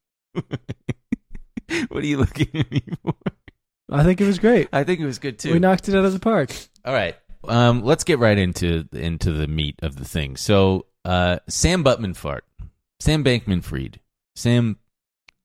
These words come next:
Speaker 2: As a lot of you may have seen, we've got his first postcard from prison.
Speaker 1: We've got his first postcard
Speaker 2: Uh,
Speaker 1: for prison.
Speaker 2: it's, also, I feel bad. I do wanna credit her right away because I, I've seen her
Speaker 1: Oh,
Speaker 2: tweeting
Speaker 1: yes.
Speaker 2: about how she was like, so the reason this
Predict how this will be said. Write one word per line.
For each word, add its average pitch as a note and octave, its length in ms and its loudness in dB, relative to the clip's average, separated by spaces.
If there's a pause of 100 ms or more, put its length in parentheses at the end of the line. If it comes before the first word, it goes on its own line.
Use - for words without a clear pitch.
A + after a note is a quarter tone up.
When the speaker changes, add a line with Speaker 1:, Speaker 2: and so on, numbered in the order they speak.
(120)
Speaker 2:
As D3+ 160 6
a D#3+ 40 8
lot G3 140 10
of G3 80 6
you G3 100 8
may F3 200 8
have D#3 160 6
seen, G#3 160 4
we've C3+ 160 6
got E3+ 180 6
his D3 160 4
first D#3 260 2
postcard B2 600 -2 (120)
from C3+ 220 -4
prison. A#2 300 -2
Speaker 1:
We've - 40 -8
got F#2 140 2
his F#2 140 0
first G#2+ 260 2
postcard B2+ 500 6
Speaker 2:
Uh, - 40 -6
Speaker 1:
for F2 100 -10
prison. B2 340 0
Speaker 2:
it's, - 260 -6 (480)
also, G#3 340 10
I F#3+ 120 8
feel A3 180 6
bad. F3 400 8
I D#3+ 120 6
do E3 220 6
wanna F3 220 6
credit D#3+ 300 2
her D3+ 140 4
right D3 180 4
away C#3+ 180 4
because C#3+ 240 0
I, C3+ 200 2
I've C#3 140 0
seen C#3+ 180 0
her C3 180 0
Speaker 1:
Oh, G2 60 -4
Speaker 2:
tweeting C#3+ 320 6
Speaker 1:
yes. D3 60 2
Speaker 2:
about C#3+ 260 2
how C#3 160 4
she C#3+ 640 -2
was C3+ 280 0
like, C3+ 300 0 (540)
so E3 280 8
the D#3+ 160 6
reason G3+ 480 10
this E3+ 260 4